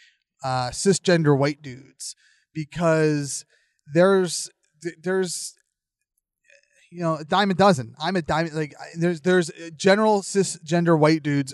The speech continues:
hosting long-form conversation podcasts all the time. Um,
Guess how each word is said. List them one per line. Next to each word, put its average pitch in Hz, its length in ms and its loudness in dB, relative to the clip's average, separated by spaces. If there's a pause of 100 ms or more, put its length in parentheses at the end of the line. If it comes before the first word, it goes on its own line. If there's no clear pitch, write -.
(100)
hosting 160 480 0 (580)
long-form 170 420 2
conversation 151 460 -2
podcasts 131 440 -2
all 123 100 -4
the 120 60 -6
time. - 360 -12 (480)
Um, 139 500 -4